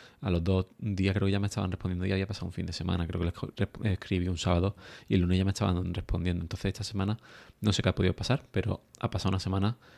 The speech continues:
eh, sin que me diesen respuesta. Que luego, una vez que me respondieron, que fue el pro-, mismo jueves, eh, cuando yo estaba grabando por aquí, em, el mismo viernes ya estaba solucionado, pero, eh, tardaron un poco en, en responderme.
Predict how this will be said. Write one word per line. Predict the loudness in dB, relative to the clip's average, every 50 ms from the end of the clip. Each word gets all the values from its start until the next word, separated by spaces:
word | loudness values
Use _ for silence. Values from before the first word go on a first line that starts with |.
| -20 -20 -20 -20 -14 _
eh, | 2 4 4 4 4 4 2 0 -2 -2 -6 -8 -12 -16 -20 _ _ _ _ _ _ _ _ _ -20 -20 _ -18 -8
sin | -4 -2 0 0
que | 0
me | 2 2
diesen | 2 2 0 0
respuesta. | -2 -2 -2 -4 -6 -6 -2
Que | 2 4
luego, | 6 6 6 6 6 4 4 2 0
una | 0 0 2 2
vez | 0 0
que | -2 -2
me | -2 0 0 0 -2
respondieron, | -2 -6 -6 -4 -2 -2 0 0 -2
que | -2 -4
fue | -4 -2 -2 -2
el | -2
pro-, | -2 -4 -4 -4 -4
mismo | -4 -2 -2 0 0 -2 -4
jueves, | -2 0 0 0 0 0 -2 -6 -16 -20 -20 -20 -20 -20 -20 -20 -20 -12 -4
eh, | 0 2 4 4 4 4 2 2 0
cuando | 0 0 2
yo | 2 2
estaba | 0 0 0 0
grabando | 2 2 2 0 0 0
por | 0 0
aquí, | 0 -2 -2 -6 -8 _ _ _
em, | 0 2 2 4 2 2 0 0 -2 -2 -4 -4 -4 -4 -4 -6 -6 -8 -10 -14 _ _ _ _ _ _ _ _ -4
el | -2 0 2
mismo | 2 2 4 4 4 4
viernes | 2 2 2 2 2 2
ya | 0
estaba | 0 -2 -2 0 0 0 0 -2 -4
solucionado, | -6 -6 -4 -2 0 0 0 0 0 0 -2 -4 _ 0
pero, | 2 2 2 2 0 -4 -6 _ -20 -20 -20 -20 -20 -20 -20 -20 -20 _ _ -2
eh, | 0 2 2 2 2 0 -2 -4 -4 -4
tardaron | 0 0 2 2 2 0
un | -2 -2
poco | -2 -2 0 0
en, | 0 0 0 -2 -4 -6 -6 -4
en | -4 -2 -2 -2 -4 -4 -6 -4 -4
responderme. | -4 -4 -4 -4 -6 -6 -8 -10 -14 -16